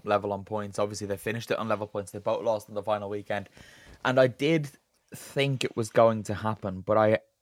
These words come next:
actually thought both of them were gonna win, because Milan have nothing to play for. They were very much all eyes on Ibra, who we'll get to, I'm sure. Um, and Roma obviously had suffered the heartbreak of the Europa League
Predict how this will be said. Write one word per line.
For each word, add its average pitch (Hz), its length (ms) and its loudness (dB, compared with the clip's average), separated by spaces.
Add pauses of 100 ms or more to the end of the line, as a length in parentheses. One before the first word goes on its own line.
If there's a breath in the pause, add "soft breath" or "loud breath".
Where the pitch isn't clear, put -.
actually 165 320 2
thought - 280 4
both 117 280 4
of 104 80 -4
them 104 140 -2
were 98 100 -2
gonna 95 220 -2
win, 107 340 -4 (220)
because 107 280 0
Milan 135 320 4
have 107 160 4
nothing 104 280 -4
to - 60 -12
play 110 300 6
for. 110 320 4 (480 loud breath)
They 107 440 8 (120)
were 104 120 0
very 101 220 4
much - 520 -6 (220)
all 104 220 8
eyes 101 220 6
on 98 160 2
Ibra, 98 460 2 (180)
who 101 140 -6
we'll 95 260 0 (160)
get - 260 2
to, 90 340 0
I'm 98 200 -4
sure. 95 400 2 (520 loud breath)
Um, 101 520 8 (300)
and 110 180 4
Roma 117 300 12
obviously 107 440 6
had 104 140 0
suffered 110 280 0
the 104 100 2
heartbreak 104 640 4
of 104 240 -2
the 107 100 2
Europa 104 420 2
League 104 340 0